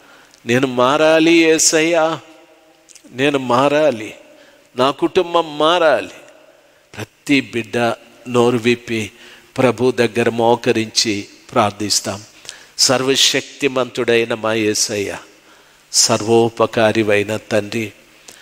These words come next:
నమ్మదగిన దేవా, మీ ప్రశస్తమైన, ఘనమైన, పవిత్రమైన నామమును బట్టి నిన్ను స్తుతిస్తున్నాను తండ్రి. ఇంతవరకు ప్రభ, ఎష్కోలు లోయలో నుండి తీసుకొచ్చిన పండ్లు ఇస్రాయేలీలు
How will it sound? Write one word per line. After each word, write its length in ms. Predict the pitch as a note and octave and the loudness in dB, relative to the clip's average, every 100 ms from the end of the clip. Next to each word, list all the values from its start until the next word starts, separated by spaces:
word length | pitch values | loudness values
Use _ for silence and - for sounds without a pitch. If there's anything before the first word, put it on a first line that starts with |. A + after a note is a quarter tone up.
| _ - | _ -8
నమ్మదగిన 600 | A#2+ B2 C#3+ C#3+ C#3+ C#3+ | -4 0 2 2 0 0
దేవా, 420 | C#3 C3+ A2 F#2+ - - - _ _ _ _ _ A#2+ | 0 0 0 -4 -8 -16 -20 _ _ _ _ _ 0
మీ 160 | D#3+ | 0
ప్రశస్తమైన, 1160 | E3 - E3 - F3+ - - F3+ D#3+ C3 B2 A2+ | 0 0 0 2 0 -2 -4 -6 -2 -4 -2 -6
ఘనమైన, 840 | - - B2+ D#3 D#3 B2+ A2 A2+ G2+ - | -6 -2 -2 -2 -4 -4 -4 -6 -8 -6
పవిత్రమైన 1040 | C3+ C#3+ G3 - - F#3+ F3 C#3+ A2+ G2 F#2 - - _ _ _ _ | -4 -2 -4 -4 -2 0 2 0 -2 -8 -12 -20 -20 _ _ _ _
నామమును 600 | C#3 G#2 A2+ C3 C#3 C#3 C3 | -6 0 0 0 -2 -2 2
బట్టి 380 | C3+ C3+ D3+ | 0 2 -2
నిన్ను 280 | C#3+ C3 A2+ | 0 -2 -2
స్తుతిస్తున్నాను 1080 | A2 - A#2+ G#2+ B2+ - - A#2 A2 G#2 G2+ - | -2 -2 -4 -2 0 0 0 -4 0 -2 -4 -6
తండ్రి. 420 | A2+ G#2+ G2+ A2 - _ _ _ - - - - - | -6 -6 -10 -14 -14 _ _ _ -20 -20 -20 -20 -8
ఇంతవరకు 680 | B2+ A#2+ C3+ A#2 A#2 - A2+ | -6 -2 -2 0 -4 -4 -8
ప్రభ, 520 | - A2+ A2 A2 G2+ - - _ _ _ _ - - | -4 -2 -2 -2 -6 -8 -20 _ _ _ _ -12 0
ఎష్కోలు 640 | C#3+ D3 - F#3 F#3 F3+ | 2 2 -2 2 2 0
లోయలో 580 | D#3+ C#3+ E3 F3+ F3 E3+ | -2 2 4 4 4 4
నుండి 300 | E3 D3+ D#3 | 0 -2 -2
తీసుకొచ్చిన 880 | D3+ - D3+ D3 - C#3 C3+ C3+ A#2 | -2 -4 -2 0 0 -2 -2 -2 -4
పండ్లు 500 | A2 - A#2 B2 A#2 | -6 -4 -4 -2 -2
ఇస్రాయేలీలు 920 | G2+ - C3 A#2+ A2+ A2+ G#2 G2+ F2+ | -2 -2 0 2 2 -2 -6 -10 -12